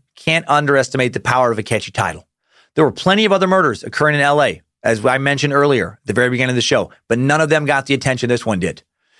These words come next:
Doubt it would have gathered the same amount of media interest if she was called the turquoise purse or the beige petticoat or the lavender juniper bush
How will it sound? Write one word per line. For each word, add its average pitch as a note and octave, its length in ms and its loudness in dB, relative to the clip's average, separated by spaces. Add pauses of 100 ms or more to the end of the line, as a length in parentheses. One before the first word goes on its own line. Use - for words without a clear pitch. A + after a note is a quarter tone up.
(280)
Doubt E3+ 300 2
it G3 40 -2
would F#3 120 4
have E3+ 80 -2
gathered E3 300 0
the C3+ 80 -4
same D#3+ 200 0
amount D#3 240 2
of C3 160 0 (240)
media D#3+ 420 2
interest C#3+ 480 -2
if E2 80 -8
she C3+ 120 0
was C3 100 2
called C#3 260 2
the A2 60 -12
turquoise D#3 460 0
purse - 460 -4 (580)
or A#2+ 80 2
the A2 100 -2
beige C#3+ 260 2
petticoat C3 500 -4 (680)
or - 80 2
the G#2+ 160 0 (120)
lavender C#3+ 600 0 (300)
juniper C3+ 360 2
bush G#2 360 -4